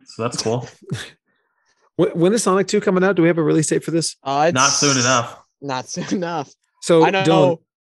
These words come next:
Speaker 2: I got, I have a preposition. Can we go to Olive Garden before we go see Sonic Two?
Speaker 1: Can we go to Sonic? Oh, I
Speaker 3: You
Speaker 1: guess
Speaker 3: gotta
Speaker 1: Olive Garden
Speaker 3: eat
Speaker 1: makes
Speaker 2: No,
Speaker 1: sense.
Speaker 3: chili
Speaker 2: Olive
Speaker 3: dogs.
Speaker 2: Garden.
Speaker 3: He's eating
Speaker 1: Yeah,
Speaker 3: the
Speaker 1: you're
Speaker 3: chili
Speaker 1: right.
Speaker 3: dogs in the trailer.
Speaker 1: Are
Speaker 2: No,
Speaker 1: they
Speaker 2: they have to
Speaker 1: still
Speaker 2: go
Speaker 1: gonna do that in this one though? Did
Speaker 2: They
Speaker 1: Olive
Speaker 2: have
Speaker 1: Garden
Speaker 2: to.
Speaker 1: sponsor this one?
Speaker 2: They have to.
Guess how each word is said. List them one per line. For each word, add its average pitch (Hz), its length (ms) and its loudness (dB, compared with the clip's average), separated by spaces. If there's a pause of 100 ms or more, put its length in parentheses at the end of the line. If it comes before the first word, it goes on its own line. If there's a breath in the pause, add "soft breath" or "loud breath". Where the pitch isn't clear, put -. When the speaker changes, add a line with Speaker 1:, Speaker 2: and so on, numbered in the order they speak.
(140)
Speaker 2:
I 160 120 -2
got, 165 260 0
I 151 60 2
have 175 100 2
a 185 60 4
preposition. 156 540 0
Can 156 140 0
we 165 80 4
go 175 140 4
to 175 160 4
Olive 131 260 0
Garden 147 220 0
before 139 180 -2
we 135 100 2
go 135 60 2
see 135 140 -2
Sonic 131 240 -4
Two? 135 160 -2 (880 soft breath)
Speaker 1:
Can 143 80 -6
we 147 60 -4
go 156 100 0
to 131 80 -4
Sonic? 127 400 -2 (880)
Oh, 123 100 0
I - 40 0
Speaker 3:
You 123 60 -6
Speaker 1:
guess 127 160 -4
Speaker 3:
gotta 233 220 4
Speaker 1:
Olive - 40 -12
Garden 107 180 -8
Speaker 3:
eat 113 40 -16
Speaker 1:
makes 139 100 -2
Speaker 2:
No, 180 140 4
Speaker 1:
sense. 113 160 2
Speaker 3:
chili 185 80 4
Speaker 2:
Olive 208 160 4
Speaker 3:
dogs. 156 100 2
Speaker 2:
Garden. 104 340 2 (120)
Speaker 3:
He's 214 180 -12
eating 226 180 -4
Speaker 1:
Yeah, 123 120 2
Speaker 3:
the 123 60 2
Speaker 1:
you're 123 80 -2
Speaker 3:
chili 110 200 -2
Speaker 1:
right. 320 140 -6
Speaker 3:
dogs 185 360 -2
in 180 80 -12
the 170 80 -10
trailer. 156 640 -8 (280)
Speaker 1:
Are 147 60 -2
Speaker 2:
No, 160 60 0
Speaker 1:
they - 60 -2
Speaker 2:
they 180 40 2
have 185 80 0
to 185 80 0
Speaker 1:
still - 40 4
Speaker 2:
go 156 60 2
Speaker 1:
gonna 107 160 -2
do 131 180 -2
that 196 240 2
in 135 80 -6
this 147 220 -8
one 226 100 -10
though? 247 160 -6
Did 196 160 -6
Speaker 2:
They 170 60 4
Speaker 1:
Olive 139 160 2
Speaker 2:
have 202 100 2
Speaker 1:
Garden 151 160 0
Speaker 2:
to. 143 60 -10
Speaker 1:
sponsor 143 440 -2
this 139 220 -8
one? 208 220 -10 (180)
Speaker 2:
They 147 140 0
have 120 320 -4
to. - 260 -10